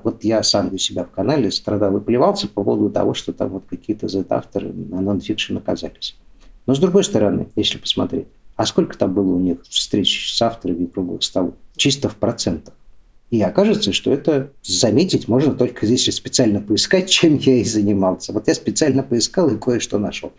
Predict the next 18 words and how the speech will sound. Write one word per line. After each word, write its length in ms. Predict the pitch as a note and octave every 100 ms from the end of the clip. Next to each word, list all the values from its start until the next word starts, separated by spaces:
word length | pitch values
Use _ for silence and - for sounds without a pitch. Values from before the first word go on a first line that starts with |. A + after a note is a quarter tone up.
| - - -
Но 160 | A2 A2
в 60 |
сущности 420 | - - D3 -
это 220 | A#2+ - C3
всё 640 | - - E3+ F#3+ F#3+ F#3 -
очень 380 | - F3 F#3+ F3 E3 D3+ C#3
нишевая 420 | F#3+ G#3 D#3 E3
история. 540 | F#3 - A3 D#3+ - - - _
В 80 | -
этом 200 | E3+ E3+
смысле 340 | - B3 B3+ C3
ничего 220 | - F#3+
не 140 | G#3
изменилось. 320 | G#3 G#3+ C#3
Они 120 | B2 C#3
как 240 | D3+ D3
были 220 | B3 A#3+
нишей, 640 | D#3 D3 C3+ - - -